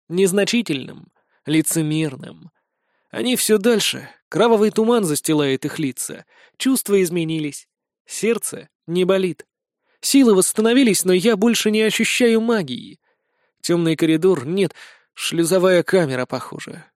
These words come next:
Несинхронно загораются над головой белые лампочки. Я будто в бочке, пшикает что-то, обдавая воздухом.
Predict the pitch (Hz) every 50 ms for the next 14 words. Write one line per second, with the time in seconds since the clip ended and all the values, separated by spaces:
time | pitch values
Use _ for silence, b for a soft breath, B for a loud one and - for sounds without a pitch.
0 | _ _ _ _ _ _ _ - 165 190 180 - 240 202 185 277 302 285 262 247
1 | 220 196 220 202 202 208 220 233 214 190 175 - 202 196 190 185 180 175 180 175
2 | 170 175 175 196 190 165 147 160 170 170 170 160 160 165 165 180 180 156 135 -
3 | 135 - - - - - - 131 - - _ _ _ _ _ - 143 135 120 156
4 | 170 160 143 151 156 - _ - 160 147 156 160 160 180 185 160 - - - -
5 | - - B B B B B - - - 233 214 180 156 151 - - - 151 139
6 | 139 131 131 123 135 147 143 147 139 135 135 131 147 156 123 120 131 127 - 139
7 | 135 - - - 175